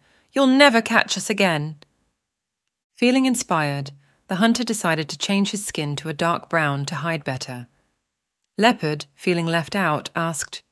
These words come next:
"What about me?" "I have an idea," said the hunter. He dipped his fingers in some paint and dotted Leopard's skin with spots. "Now you can hide just like the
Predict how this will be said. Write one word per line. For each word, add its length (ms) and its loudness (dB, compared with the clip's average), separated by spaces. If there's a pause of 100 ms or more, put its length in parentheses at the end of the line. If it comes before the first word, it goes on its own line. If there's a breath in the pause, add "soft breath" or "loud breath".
(300)
"What 160 0
about 240 2
me?" 400 0 (1200)
"I 100 -2
have 220 2
an 60 2
idea," 520 2 (220)
said 220 -8
the 160 -4
hunter. 360 -8 (840)
He 120 0
dipped 240 0
his 160 -6
fingers 380 -4
in 100 -6
some 180 -6
paint 480 -6
and 160 -6
dotted 320 0
Leopard's 420 -4
skin 360 -6
with 140 -8
spots. 680 -8 (800)
"Now 280 8
you 180 4
can 140 2
hide 300 6
just 240 2
like 180 2
the 100 -2